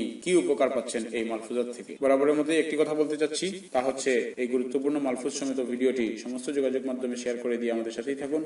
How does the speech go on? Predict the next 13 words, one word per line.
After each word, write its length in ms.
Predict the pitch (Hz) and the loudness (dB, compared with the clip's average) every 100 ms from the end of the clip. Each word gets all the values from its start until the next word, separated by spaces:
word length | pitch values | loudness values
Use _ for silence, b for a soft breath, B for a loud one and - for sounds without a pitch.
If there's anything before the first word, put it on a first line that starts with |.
| - 123 | -4 -2
ভিডিওটি 240 | 127 139 139 | 2 4 4
ভালো 120 | 127 131 | 4 4
লেগে 140 | 135 135 | 4 2
থাকলে 180 | 131 135 131 | 0 2 2
অবশ্যই 260 | 123 139 135 | 0 0 0
একটি 100 | 135 | 2
লাইক 140 | 131 127 | 0 2
দিয়ে 120 | 139 135 | 0 2
যাবেন 200 | 139 160 165 127 | 2 0 -2 -2
এবং 160 | 127 127 107 - - | 2 2 2 -4 -6
আমাদের 220 | 131 127 127 | -2 2 4
WhatsApp 280 | 127 127 151 | 4 4 2
গ্রুপে 180 | 139 135 | 2 -2